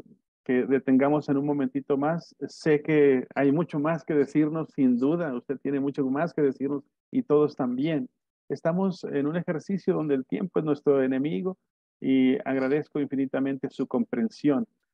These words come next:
Vamos a dar lugar en este momento a la siguiente disertación, en tanto felicitamos a Esther Espinosa Robles por su presentación y damos lugar a Betty de Los Ángeles Ucán Canul.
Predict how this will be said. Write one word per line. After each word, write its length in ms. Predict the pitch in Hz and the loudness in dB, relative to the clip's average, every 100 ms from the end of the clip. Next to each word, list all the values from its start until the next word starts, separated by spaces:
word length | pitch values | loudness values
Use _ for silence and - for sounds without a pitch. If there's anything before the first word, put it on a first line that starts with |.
| _ | _
Vamos 300 | 156 180 214 | 0 2 2
a 60 | 208 | 2
dar 220 | 180 175 | 2 2
lugar 360 | 170 143 147 147 | 0 2 2 2
en 120 | 143 | 0
este 200 | 139 151 | -2 -4
momento 840 | 143 131 139 151 139 143 131 120 | -2 0 0 -2 -2 -2 -2 -4
a 120 | - | -6
la 180 | 123 117 | -6 -8
siguiente 440 | - 120 131 131 143 | -10 -2 0 2 0
disertación, 840 | 139 - 120 - 117 - 147 180 | 0 0 -4 -4 -6 -4 -2 -2
en 100 | 151 | -2
tanto 720 | 127 127 120 - 120 110 - - | -2 -4 -2 -2 2 2 0 -4
felicitamos 720 | 123 120 117 123 127 127 123 | -4 -6 -4 0 2 0 -2
a 80 | |
Esther 500 | 117 - - 139 135 127 _ _ _ | -6 -4 0 2 2 -2 _ _ _
Espinosa 600 | 113 - 123 127 - 123 | -12 -2 0 0 0 -4
Robles 480 | 104 123 135 131 127 - | -2 0 0 0 -4 -6
por 180 | 113 110 | -6 -6
su 280 | - 113 107 | -8 -8 -4
presentación 880 | 131 127 180 160 143 139 185 190 143 - _ _ | -2 -2 0 0 -2 -2 -2 -2 -4 -8 _ _
y 120 | 127 | 0
damos 420 | 123 127 123 113 110 | 2 2 0 -2 -4
lugar 540 | 117 117 131 131 101 110 | -4 0 0 0 -4 -8
a 160 | 107 | -6
Betty 460 | 107 117 - 120 117 | -4 -4 -4 -2 -2
de 120 | 110 | -2
Los 180 | 107 - | -2 -2
Ángeles 580 | 123 - 127 123 123 _ | -4 -4 -4 -2 -4 _
Ucán 420 | - - 123 117 120 | -16 -6 -2 -2 -4
Canul. 480 | 123 123 175 180 | -4 0 0 0